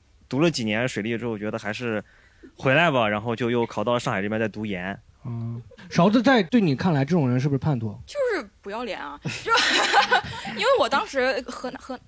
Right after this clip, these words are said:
Speaker 3: 呃，因为我当时河南高考很难嘛，然后有几个高-，同学就移民，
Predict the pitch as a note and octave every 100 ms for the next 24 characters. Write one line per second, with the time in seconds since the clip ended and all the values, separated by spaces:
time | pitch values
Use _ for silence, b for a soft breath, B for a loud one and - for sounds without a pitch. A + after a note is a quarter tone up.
0 | _ - G#3 A3 F#4+ D4+ A3+ C#4 A3+ A#3+
1 | G#3+ G#3+ G#3 A#3 A#3+ G3+ G#3 G3 E3 C3+
2 | D3+ F3+ E3+ F3 A3 G#3 F#3 G3+ G#3 F3
3 | F3 F3 b b b - A3 F#3+ F#3+ A3
4 | G#3 F#3+ G#3 G3+ F3+ G3 F3+ D#3+ E3+